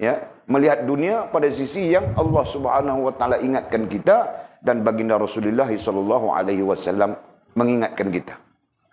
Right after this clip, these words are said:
Ya. Nah, sisi pandangan sisi dunia. Jadi kerana itulah munculnya pandangan yang kita sebutkan,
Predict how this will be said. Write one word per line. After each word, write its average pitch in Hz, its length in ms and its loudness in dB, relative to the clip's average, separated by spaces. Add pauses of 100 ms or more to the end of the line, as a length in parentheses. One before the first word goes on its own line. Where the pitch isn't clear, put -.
(200)
Ya. 87 160 -6 (480)
Nah, 85 160 0
sisi - 480 -2
pandangan 127 480 2
sisi 127 320 -4
dunia. 104 320 -2 (480)
Jadi 156 320 0
kerana 190 320 4
itulah 202 400 2
munculnya 143 640 2
pandangan 120 640 2
yang 123 160 -2
kita 123 160 0
sebutkan, 113 560 0